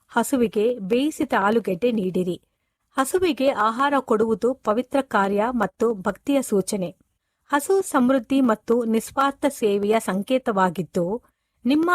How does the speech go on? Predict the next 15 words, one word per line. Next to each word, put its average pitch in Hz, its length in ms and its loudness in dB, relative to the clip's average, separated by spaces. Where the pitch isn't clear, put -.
ಅರ್ಪಣೆಯನ್ನು 226 960 0
ಆಶೀರ್ವಾದ, 214 640 2
ಸಕಾರಾತ್ಮಕ 254 760 0
ಶಕ್ತಿ 220 560 -4
ಮತ್ತು 214 420 0
ಭಾಗ್ಯವಾಗಿ 226 800 0
ಮರಳಿ 208 400 2
ನೀಡುತ್ತದೆ. 185 680 -2
ಈ 294 180 2
ವಿಡಿಯೋ 294 400 2
ವೀಕ್ಷಿಸಿದ್ದಕ್ಕಾಗಿ 247 1000 0
ಧನ್ಯವಾದಗಳು. 190 880 0
ದಯವಿಟ್ಟು 269 420 2
ಸಬ್ಸ್ಕ್ರೈಬ್ 262 560 -2
ಮಾಡಿ, 220 420 0